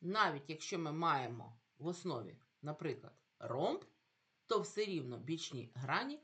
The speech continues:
будуть прямокутники. Для тих, хто забув, нагадаю, що бічна грань — це, наприклад, грань Д, Д один, С один, С. Це бічна грань.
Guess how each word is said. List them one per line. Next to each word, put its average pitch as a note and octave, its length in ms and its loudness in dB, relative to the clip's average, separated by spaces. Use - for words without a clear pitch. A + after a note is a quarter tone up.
будуть C#3 500 -6
прямокутники. C#3+ 800 -6
Для C4+ 180 2
тих, G#4 160 4
хто - 320 2
забув, E3+ 460 2
нагадаю, D#3+ 580 -2
що - 180 -8
бічна D#3+ 400 -4
грань — D#4+ 320 0
це, E3+ 100 -4
наприклад, D3 480 -4
грань D3 320 -2
Д, C#3 540 0
Д C3+ 460 2
один, A#3 520 -2
С E3 400 2
один, B3 420 -6
С. - 340 -8
Це F#4 140 -2
бічна D4 380 -4
грань. A3+ 300 -4